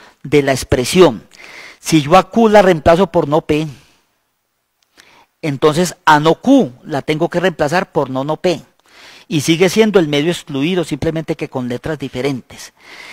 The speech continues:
Entonces, ¿qué tengo aquí? Esto es precisamente, esto es precisamente la definición de, del condicional de P, que P entonces no, no P.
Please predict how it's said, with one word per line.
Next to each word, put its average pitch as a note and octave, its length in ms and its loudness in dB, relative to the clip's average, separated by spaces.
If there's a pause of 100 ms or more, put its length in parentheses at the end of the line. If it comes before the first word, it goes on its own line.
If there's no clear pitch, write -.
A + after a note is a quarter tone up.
(280)
Entonces, D3+ 560 -2
¿qué F#3+ 140 0
tengo F#3+ 300 0
aquí? F#3 440 -4
Esto F#3 280 -2
es E3+ 80 -2
precisamente, G3 1040 0 (260)
esto E3 220 -6
es F#3 60 -2
precisamente G3 680 -2
la D3 120 0
definición D3+ 720 -2
de, G#3 280 0 (540)
del D3 280 0
condicional D3 720 -2
de G3+ 100 0
P, F#3 380 -2 (480)
que C#3+ 160 -2
P D#3+ 240 0
entonces E3+ 600 -4
no, C#3 260 -4
no D3+ 200 -6
P. - 260 -6